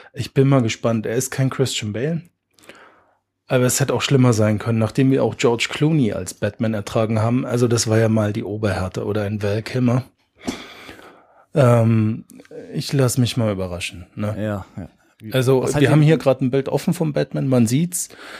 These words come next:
Speaker 1: er hat sich vom Charakterstyle her verändert. Jetzt ist es leider schwarz-weiß. Vielleicht hat er sogar die graue Uniform, diesmal nicht die schwarze. Ich weiß es nicht, ja. Er hat die graue Uniform. Das ist ein anderer Style vom Batman, ja.
Speaker 2: Also, wir sehen gerade ein, ein Bild vom Batman in schwarz-weiß, äh,
Speaker 1: Vor
Speaker 2: wie er
Speaker 1: dem
Speaker 2: vor seinem
Speaker 1: Batmobil
Speaker 2: Batmobil,
Speaker 1: wahrscheinlich.
Speaker 2: ja.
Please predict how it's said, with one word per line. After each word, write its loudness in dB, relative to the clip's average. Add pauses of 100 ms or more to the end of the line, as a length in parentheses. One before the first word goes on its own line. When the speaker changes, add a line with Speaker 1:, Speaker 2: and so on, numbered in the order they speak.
(120)
Speaker 1:
er -2
hat 0
sich 2
vom -2
Charakterstyle 0
her 0
verändert. 0
Jetzt -2
ist 0
es -2
leider 4
schwarz-weiß. 0
Vielleicht -2
hat -2
er 2
sogar 0
die -2
graue -2
Uniform, -6
diesmal -2
nicht -6
die -4
schwarze. -6
Ich -18
weiß -6
es -8
nicht, -12
ja. -6
Er -6
hat -4
die 2
graue 4
Uniform. 2
Das 4
ist 0
ein 2
anderer 2
Style -2
vom -6
Batman, -10
ja. -8
Speaker 2:
Also, -10
wir -4
sehen 0
gerade 4
ein, 0
ein -4
Bild -2
vom -2
Batman 2
in 0
schwarz-weiß, -2
äh, -4
Speaker 1:
Vor 2
Speaker 2:
wie 6
er 6
Speaker 1:
dem 2
Speaker 2:
vor 6
seinem 4
Speaker 1:
Batmobil 0
Speaker 2:
Batmobil, -2
Speaker 1:
wahrscheinlich. 0
Speaker 2:
ja. -4